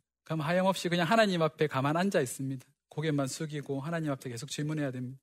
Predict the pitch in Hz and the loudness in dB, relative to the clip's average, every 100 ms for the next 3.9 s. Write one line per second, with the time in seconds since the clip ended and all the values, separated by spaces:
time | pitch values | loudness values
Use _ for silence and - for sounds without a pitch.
0 | _ - 175 170 160 160 156 135 123 _ | _ 0 2 4 4 2 2 -2 -6 _
1 | _ - - _ - 123 135 147 147 139 | _ -20 -20 _ -8 -4 -2 -2 2 4
2 | 151 175 _ _ _ - 120 135 - 143 | 4 0 _ _ _ -12 -10 -10 -6 -4
3 | 135 143 147 143 139 - 120 117 | -2 -4 -4 -4 -4 -6 -6 -8